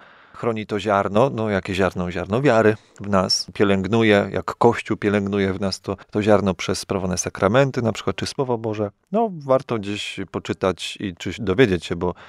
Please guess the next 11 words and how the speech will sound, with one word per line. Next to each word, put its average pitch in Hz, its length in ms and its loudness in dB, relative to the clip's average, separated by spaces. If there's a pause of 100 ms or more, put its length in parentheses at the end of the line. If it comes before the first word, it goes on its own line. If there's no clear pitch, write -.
całe 95 240 -2
grono 101 400 4
takich - 320 -14
wizerunków 98 600 0
Matki 95 320 -6
Boskiej 92 400 -8
Siewnej, 104 500 0 (320)
która 101 180 -8
się - 140 -6
przechadza 101 540 -2
polami 98 760 0